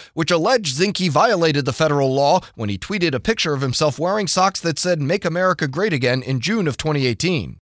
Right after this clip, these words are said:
House Democrats are worried about the effect President Trump's Fourth of July plans will have on the Interior Department. House Majority Leader Steny Hoyer was among the authors of a letter to the White House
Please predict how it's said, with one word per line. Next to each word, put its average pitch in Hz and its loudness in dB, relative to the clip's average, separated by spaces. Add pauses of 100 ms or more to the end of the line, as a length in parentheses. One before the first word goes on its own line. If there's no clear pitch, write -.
(1120)
House 175 4
Democrats 202 2
are 170 6
worried 196 4
about 180 4
the 180 2
effect 185 -2
President 175 0
Trump's 208 0
Fourth 208 0
of 175 0
July 160 4
plans 170 2
will 165 2
have 202 4
on 156 4
the 139 0
Interior 143 2
Department. 160 2 (300)
House 240 4
Majority 202 4
Leader 214 2
Steny 226 2
Hoyer 165 2
was 107 -2
among 190 0
the 190 2
authors 180 2
of 170 2
a 151 2
letter 170 2
to 151 -2
the 143 -2
White 127 2
House 143 2